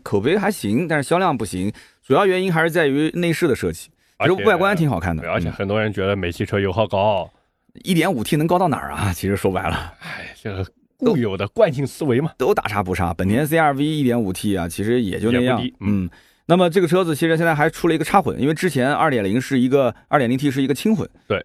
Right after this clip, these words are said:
Speaker 1: 那么这次出插混，关注度还相对比较高。其实我觉得关注度高的点也不在于说大家对于别克啊、雪佛兰啊这个品牌的插混有多么的信任，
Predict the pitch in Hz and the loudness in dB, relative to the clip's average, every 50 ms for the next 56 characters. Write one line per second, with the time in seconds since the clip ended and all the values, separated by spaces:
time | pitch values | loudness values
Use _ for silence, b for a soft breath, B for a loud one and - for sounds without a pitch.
0 | - _ - 143 156 156 185 156 165 - 185 170 - 220 240 - 135 92 87 73 | -6 _ 0 0 2 2 2 2 2 2 2 2 2 2 2 2 0 -2 -2 -2
1 | - 117 110 110 107 107 98 82 85 92 98 - 113 110 104 92 85 98 101 95 | 0 0 0 2 2 0 0 0 -2 -4 -2 -2 -2 -2 -2 -4 -4 -2 -2 -2
2 | 87 82 87 82 82 B B B B B B - 233 269 214 127 107 139 165 220 | -2 -4 -6 -8 -8 B B B B B B 0 2 4 4 2 2 2 2 2
3 | 233 254 233 202 156 208 233 247 233 - 113 87 76 87 101 101 92 143 156 226 | 2 2 0 2 2 4 2 2 2 -2 -4 -6 -4 0 0 0 0 2 2 2
4 | - 139 160 165 170 185 190 190 - 190 185 190 185 170 190 165 160 165 190 190 | 2 2 0 2 2 2 2 2 0 2 2 2 2 2 0 0 2 0 0 -2
5 | B B B B _ - 131 151 151 - 196 180 165 147 143 139 135 - 120 110 | B B B B _ 2 2 2 2 2 2 4 4 4 2 2 0 0 -2 0
6 | 147 160 143 143 151 156 156 151 147 139 - - 151 143 127 - - 101 101 107 | 2 2 2 2 2 2 2 2 0 -2 -2 0 0 0 0 0 -2 0 2 2
7 | 104 135 143 135 - - 180 180 147 123 101 92 92 92 92 90 - - 123 156 | 2 2 2 0 0 0 0 0 2 0 -2 -2 -2 -2 -4 -2 0 0 0 2
8 | 165 180 165 - 214 180 123 80 | 2 -2 0 0 0 0 0 -2